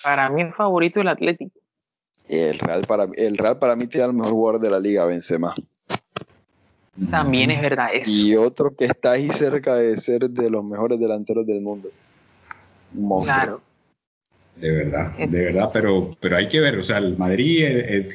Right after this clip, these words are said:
Speaker 3: cuenta con la misma delantera del, bueno, se le unió Bale, otra vez siete goles por temporada, eh, y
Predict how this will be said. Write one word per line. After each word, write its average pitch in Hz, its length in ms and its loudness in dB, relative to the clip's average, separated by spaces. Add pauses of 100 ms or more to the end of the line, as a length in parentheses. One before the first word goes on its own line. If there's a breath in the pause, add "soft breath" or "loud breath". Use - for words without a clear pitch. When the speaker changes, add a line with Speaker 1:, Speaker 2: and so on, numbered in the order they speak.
Speaker 3:
cuenta 135 260 0
con 139 140 2
la 117 80 2
misma 135 680 2
delantera 107 720 0
del, 101 340 -2 (420 soft breath)
bueno, 76 300 0 (160)
se 87 160 -2
le 87 80 0
unió 95 380 0
Bale, 117 460 2 (220)
otra 98 380 -4
vez 107 360 0 (200)
siete 110 320 -2
goles 110 240 0
por - 160 -8
temporada, 95 600 -2 (460 loud breath)
eh, 82 800 0
y 95 320 0